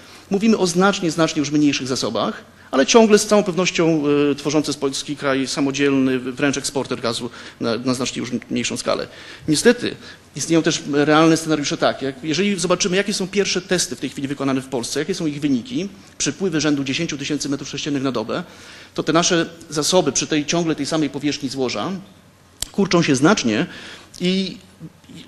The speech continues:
co więcej, są już dużo, dużo mniejsze, co więcej, nie wiemy, czy są komercyjne w wydobyciu. Więc to troszeczkę jak gdyby chciałbym przez tą figurę pokazać, że to, że jest tak roz-, taka duża rozbieżność w rozumieniu tych złóż, ma swoje uzasadnienie.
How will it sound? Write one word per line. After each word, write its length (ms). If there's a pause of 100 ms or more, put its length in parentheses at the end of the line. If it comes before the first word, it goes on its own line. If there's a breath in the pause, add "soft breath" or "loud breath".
(220)
co 120
więcej, 400
są 180
już 140
dużo, 380
dużo 180
mniejsze, 280
co 120
więcej, 240
nie 100
wiemy, 220
czy 120
są 380 (120)
komercyjne 520
w 40
wydobyciu. 480 (320 loud breath)
Więc 240
to 120
troszeczkę 360
jak 100
gdyby 200
chciałbym 340
przez 160
tą 120
figurę 260
pokazać, 420
że 120 (280)
to, 200
że 140
jest 160
tak 180
roz-, 280
taka 180
duża 180
rozbieżność 500
w 60
rozumieniu 320
tych 140
złóż, 280
ma 180
swoje 260
uzasadnienie. 580